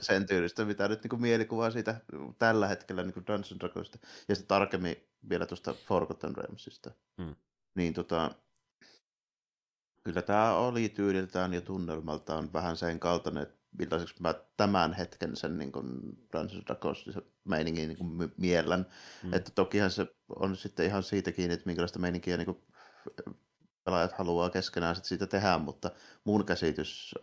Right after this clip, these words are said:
Speaker 1: ei ole kauhean kaukana tästä näin.
Speaker 2: Mm. Joo.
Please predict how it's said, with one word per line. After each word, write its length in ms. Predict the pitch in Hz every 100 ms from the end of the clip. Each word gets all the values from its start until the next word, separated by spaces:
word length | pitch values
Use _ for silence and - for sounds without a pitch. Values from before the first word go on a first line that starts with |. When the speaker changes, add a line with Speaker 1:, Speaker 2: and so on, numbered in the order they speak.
| - -
Speaker 1:
ei 160 | 90 90
ole 80 | -
kauhean 300 | 98 104 92
kaukana 480 | 95 80 - 55
tästä 340 | - - - - -
näin. 120 | - _ _ 135
Speaker 2:
Mm. 200 | 135 131 _ _ _ _ _ _ 131
Joo. 400 | 127 90 92